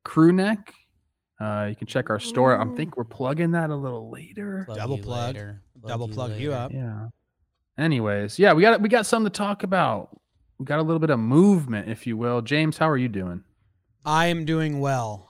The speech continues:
Speaker 3: I have had limited movement today, waiting on that later. Three cups of coffee in should happen for me, and I'll be excited when it does.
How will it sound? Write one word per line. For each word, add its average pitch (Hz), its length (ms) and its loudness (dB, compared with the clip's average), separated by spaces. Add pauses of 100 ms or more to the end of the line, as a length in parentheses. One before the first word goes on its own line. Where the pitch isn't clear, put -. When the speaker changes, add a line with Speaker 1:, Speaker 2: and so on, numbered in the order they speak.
Speaker 3:
I 123 260 -6
have 117 680 -8 (100)
had 113 600 -8
limited 135 540 -4
movement 120 560 -8
today, 120 520 -8
waiting 117 380 -8
on 110 180 -10
that 110 320 -14
later. 117 680 -10
Three 110 360 -12
cups 117 320 -16
of 113 100 -20
coffee 110 380 -12
in 117 300 -10
should 127 280 -10
happen 110 500 -10
for 127 260 -10
me, 202 300 -6 (500)
and 113 320 -10
I'll 110 220 -8
be 113 160 -10
excited 117 540 -8
when 113 160 -10
it 120 140 -20
does. 156 720 -12